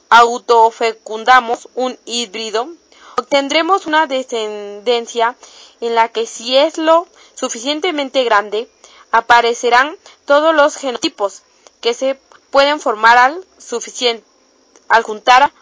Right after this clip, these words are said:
al azar dos gametos, uno procedentemente del padre y del otro de la madre, según, según. Por tanto, en la descendencia del cruzamiento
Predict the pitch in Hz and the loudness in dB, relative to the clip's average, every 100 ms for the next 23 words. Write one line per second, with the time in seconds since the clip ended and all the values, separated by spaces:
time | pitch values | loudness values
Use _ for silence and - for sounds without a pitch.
0 | _ _ _ - 247 262 233 226 240 214 | _ _ _ 2 4 4 2 0 -2 0
1 | 254 262 214 190 - - _ _ _ _ | -2 0 0 0 -4 -12 _ _ _ _
2 | _ _ _ _ - 311 359 403 302 277 | _ _ _ _ -6 -2 -2 0 0 -2
3 | 262 240 240 240 247 254 247 226 220 220 | 0 0 0 -4 -4 -4 -4 -6 -8 -10
4 | - _ _ _ - 226 - 277 277 220 | -10 _ _ _ -6 -4 4 4 4 0
5 | 214 220 220 233 - 262 262 208 185 196 | -4 -2 0 0 -2 -2 0 0 2 2
6 | 185 - - 202 185 170 139 _ _ _ | 0 -2 -8 -6 -4 -8 -12 _ _ _
7 | _ _ _ - 226 233 311 277 _ _ | _ _ _ -10 -6 -2 -2 -4 _ _
8 | _ _ _ _ _ _ _ _ _ _ | _ _ _ _ _ _ _ _ _ _
9 | _ 214 262 247 233 247 269 _ _ _ | _ -2 2 2 2 -4 -4 _ _ _
10 | - 233 233 240 262 269 294 311 403 302 | -8 0 2 0 -2 -4 -4 -2 -2 -2
11 | - 214 208 208 202 185 208 254 | -6 -8 -6 -4 -8 -4 -4 -4